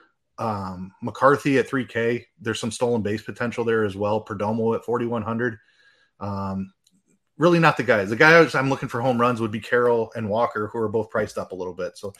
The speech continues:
don't love the Arizona side. San Francisco, you gotta deal with the pinch hit stuff. Um, but I certainly like Jock Peterson. Can, you can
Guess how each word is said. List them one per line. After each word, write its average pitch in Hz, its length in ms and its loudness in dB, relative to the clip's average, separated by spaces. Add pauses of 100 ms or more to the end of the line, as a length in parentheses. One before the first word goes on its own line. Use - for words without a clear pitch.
(200)
don't 143 160 -4
love 139 140 2
the 131 80 2
Arizona 123 420 0
side. 113 380 -2 (480)
San 160 220 2
Francisco, 151 720 0 (100)
you 120 120 -6
gotta 147 240 6
deal 151 180 6
with 131 120 2
the 120 60 -6
pinch 123 280 -6
hit 131 160 0
stuff. 113 440 -2 (220)
Um, 101 480 -8 (1160)
but 127 220 6
I 123 100 0
certainly 127 380 0
like 120 200 2
Jock 113 220 0
Peterson. 123 600 -4
Can, 80 360 -10
you 113 140 -10
can 104 340 -8